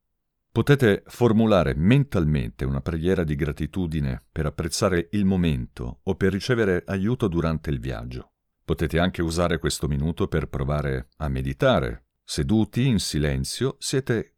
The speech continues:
completamente presenti nell'adesso, nel momento. Calmate la mente, rilassate il corpo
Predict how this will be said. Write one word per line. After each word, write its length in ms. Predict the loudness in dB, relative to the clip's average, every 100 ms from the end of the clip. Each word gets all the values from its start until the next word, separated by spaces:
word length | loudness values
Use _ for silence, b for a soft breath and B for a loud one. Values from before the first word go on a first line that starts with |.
| _
completamente 1080 | 4 4 2 -2 -2 0 0 0 0 -2 0
presenti 640 | 2 2 2 0 -2 -2
nell'adesso, 960 | 0 0 0 -2 -4 -6 -8 -8 -10 -14 _ -4
nel 200 | -2 0
momento. 640 | 0 0 -4 -10 -14 -16 _ _
Calmate 600 | 2 2 2 0 0 -2
la 120 | -2
mente, 640 | -2 -4 -8 -8 -10 -10 _ _ _ _ _
rilassate 640 | -4 0 0 0 -2 -2 -2
il 160 | -4 -2
corpo 680 | -2 -2 -4 -8 -10 -10